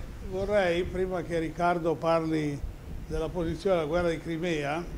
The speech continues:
in realtà il più contento che la si facesse era il re, perché aveva una grande, eh, <clears throat> passione per le imprese belliche, le battaglie, i campi di battaglia, eccetera. Ma è molto interessante, anzi divertente, leggere il dibattito al Parlamento subalpino,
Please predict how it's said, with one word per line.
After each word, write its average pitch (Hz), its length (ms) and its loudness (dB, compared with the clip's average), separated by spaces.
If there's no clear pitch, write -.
in 190 120 -4
realtà 202 320 6
il 196 60 4
più 196 160 4
contento 202 500 4
che 175 60 6
la 165 100 6
si 175 120 2
facesse 180 440 0
era 160 180 0
il 156 80 0
re, 160 320 0
perché 143 300 -8
aveva 151 400 -4
una 151 200 -4
grande, 147 640 -4
eh, 165 520 2
<clears throat> - 20 -
passione 175 680 4
per 151 160 0
le 139 540 0
imprese 151 480 0
belliche, 151 560 2
le 143 100 0
battaglie, 147 600 2
i 139 60 -2
campi 143 260 -6
di 143 80 -4
battaglia, 147 460 -2
eccetera. 135 480 -8
Ma 185 460 6
è 202 140 0
molto 220 400 4
interessante, 175 880 4
anzi 175 420 2
divertente, 160 1000 0
leggere 165 680 2
il 170 240 -2
dibattito 175 680 0
al 151 80 -2
Parlamento 165 640 -2
subalpino, 156 840 -2